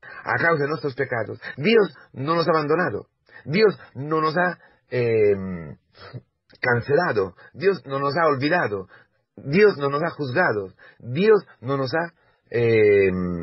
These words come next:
condenado, sino que dentro de esta peregrinación que es nuestra vida, dentro de esta peregrinación en este exilio,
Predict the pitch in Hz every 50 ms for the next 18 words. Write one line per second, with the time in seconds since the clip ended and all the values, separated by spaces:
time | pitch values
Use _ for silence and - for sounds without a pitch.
0 | 80 78 71 - 50 50 - - - _ _ _ _ - 123 110 98 101 107 127
1 | 113 95 - 78 - - _ _ _ - - - - - - - 143 170 170 151
2 | - 170 156 143 - - _ _ _ _ _ _ _ _ _ _ _ - 104 107
3 | 110 208 247 247 208 135 - - 85 - - _ _ - 92 92 92 101 - 165
4 | 180 170 143 120 - - - - - - _ _ _ _ _ _ _ - 117 107
5 | 107 104 92 98 107 104 104 98 95 - - 165 156 123 101 87 - - _ _
6 | _ _ _ _ _ _ _ _ _ - 113 123 135 120 135 127 120 - 120 113
7 | 113 120 117 101 90 85 80 - _ _ _ _ _ _ - 110 120 180 208 208
8 | - 160 165 180 - 170 135 147 135 123 127 127 127 135 170 160 - 127 131 156
9 | 165 - - 131 120 - - - 202 180 123 95 78 - -